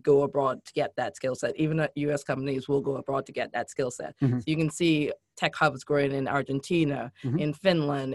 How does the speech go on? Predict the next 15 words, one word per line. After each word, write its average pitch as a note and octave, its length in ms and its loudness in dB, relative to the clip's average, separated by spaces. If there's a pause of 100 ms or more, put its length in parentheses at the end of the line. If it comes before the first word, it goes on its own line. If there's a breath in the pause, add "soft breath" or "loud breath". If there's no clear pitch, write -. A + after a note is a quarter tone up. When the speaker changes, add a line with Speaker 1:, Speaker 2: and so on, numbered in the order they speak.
Speaker 1:
in C#3+ 200 0
Ireland, C#3+ 520 4
in C#3+ 180 0
all, D#3+ 400 6
all D3+ 160 4
these D3+ 180 0
places. D3+ 260 -2
You C#3+ 80 -2
can C#3 120 -2
see E3+ 220 -4
it C#3 100 -2
start C3 240 -2
to B2 60 -8
happen. C#3 520 -4
Speaker 2:
Mm-hmm. C3+ 200 6